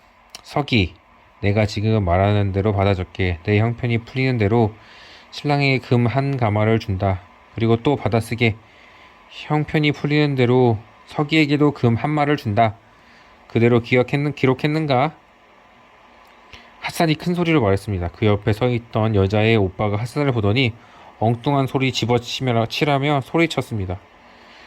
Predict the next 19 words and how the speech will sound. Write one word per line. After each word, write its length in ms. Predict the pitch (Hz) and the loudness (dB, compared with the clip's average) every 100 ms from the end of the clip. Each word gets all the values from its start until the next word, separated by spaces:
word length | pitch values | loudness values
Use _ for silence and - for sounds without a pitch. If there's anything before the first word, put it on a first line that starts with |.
| - - - - 127 | -20 -20 -20 -8 0
"이런 260 | 156 214 | 0 0
사기꾼 420 | 202 226 233 240 | -2 -2 -2 -2
같은 240 | 233 233 214 | -2 -2 -4
이라고 260 | 208 190 | -2 0
말도 340 | 147 139 156 196 | 0 0 0 -2
안 120 | 190 | 0
되는 140 | 196 | 0
소리 180 | 190 190 | 0 -2
집어치워! 580 | 190 208 220 247 175 - | 0 -2 0 0 0 -2
금 280 | - 127 117 | -8 -4 -4
한 240 | - 151 | -4 -4
가마? 380 | 165 180 170 226 - _ | -2 0 0 -2 -8 _
뭐 320 | 107 139 165 | -2 0 0
금 360 | - 147 156 156 _ | 0 -4 -4 -6 _
한 180 | - 240 | -6 -4
말? 360 | 254 226 262 254 _ | 0 0 0 -4 _
지금 260 | - 151 147 | -12 -6 -4
놀리는 360 | 131 170 202 208 | -2 -2 -2 0
거야?" 240 | 233 | 2